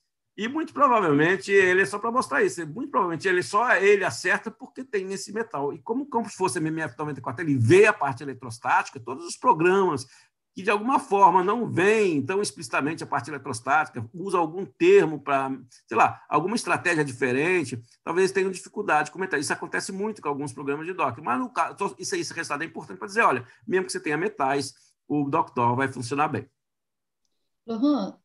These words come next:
Speaker 2: só te
Speaker 1: Sim.
Speaker 2: fazer duas perguntas que esses slides já explicam um pouco. O primeiro deles é que o Jesus Antônio tá perguntando, é, pedindo pra repetir por que o R M S D menor que dois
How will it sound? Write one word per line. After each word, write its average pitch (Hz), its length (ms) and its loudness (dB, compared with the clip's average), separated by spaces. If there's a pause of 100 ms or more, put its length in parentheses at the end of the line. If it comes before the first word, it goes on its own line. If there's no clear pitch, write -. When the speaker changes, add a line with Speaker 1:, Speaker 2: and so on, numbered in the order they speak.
(320)
Speaker 2:
só 277 240 -2
te - 60 4
Speaker 1:
Sim. 277 40 0
Speaker 2:
fazer 311 200 0
duas 339 220 -2
perguntas 277 540 4
que 240 300 2
esses 220 260 0
slides 208 480 0
já 202 140 2
explicam 208 480 0
um 185 40 -2
pouco. 208 360 4
O - 20 -20
primeiro 233 340 4
deles 226 300 4
é 233 80 4
que 233 160 -4
o 226 60 2
Jesus 220 400 2
Antônio 220 440 0
tá - 80 -8
perguntando, 196 840 2 (540)
é, 190 340 6
pedindo 214 300 0
pra 220 100 -4
repetir 240 420 0
por 254 160 -4
que 277 220 -2
o 320 80 2
R 302 80 8
M 269 140 8
S 262 200 0
D 233 140 6
menor 240 500 2
que - 120 -8
dois 208 760 0